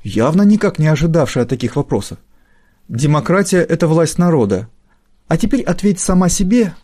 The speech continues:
какой из народов на земле реально управляет своими властями? Отвечу за тебя сам. Никакой. А насчёт свободы? Разве ты сейчас не свободна делать то, что хочешь? Если ты действительно так считаешь,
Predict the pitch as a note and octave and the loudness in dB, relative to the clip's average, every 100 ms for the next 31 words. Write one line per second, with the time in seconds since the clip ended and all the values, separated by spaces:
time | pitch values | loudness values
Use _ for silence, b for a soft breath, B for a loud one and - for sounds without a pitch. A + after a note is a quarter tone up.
0 | - F#3 - C#4 B3+ E3 E3+ F3+ F3 D#3 | -8 -6 0 0 0 0 2 4 2 0
1 | D#3+ D#3 F#3 B3+ A3+ - - A#2+ C3 F3+ | 0 2 2 2 -2 -6 -6 0 2 4
2 | G#3 G3+ D#3 D#3 D3 E3 D#3 D#3 - - | 2 2 0 0 2 2 0 -2 -6 -2
3 | E3 D3 D3+ E3+ F3 - A2+ - - _ | 2 2 2 2 0 -2 -4 -4 -8 _
4 | B B B B B B2+ B2+ D3 C3+ B2 | B B B B B -6 -2 -2 -2 -2
5 | A#2+ A#2 G#2+ A2 - A2 G2+ - _ _ | -4 -2 -2 -2 -2 -4 -6 -8 _ _
6 | - - C#3+ F#3+ C4+ - G3 F#3 - A#2 | -18 -4 2 2 0 -2 -4 -2 -4 -4
7 | A2+ - - _ _ B B B B D3+ | -2 -6 -10 _ _ B B B B 0
8 | F3 F#3+ G#3 F#3 F#3+ F#3 G#3 C3 G2 A2+ | 2 2 0 0 0 2 2 2 -2 -6
9 | _ _ _ _ D#3 F3 F3+ G3+ G#3+ G3 | _ _ _ _ -4 0 2 0 0 0
10 | D#3+ F3 - D3+ D#3+ C#3 A#3 G3 B2+ A2+ | 0 -2 -2 -2 0 0 0 2 0 0
11 | D#3+ D3 - - D#3 - B2+ - - - | 0 0 -2 -2 -4 -2 -4 -6 -14 -20
12 | _ b b b b B2+ A3 A#3 G3+ - | _ b b b b -2 2 2 0 2
13 | G3+ D#3+ - D#3 - C3 A#2 A#2+ - A2+ | 2 2 0 -2 0 0 0 -2 -4 -4
14 | B2+ D#3 F#3+ | 0 0 -2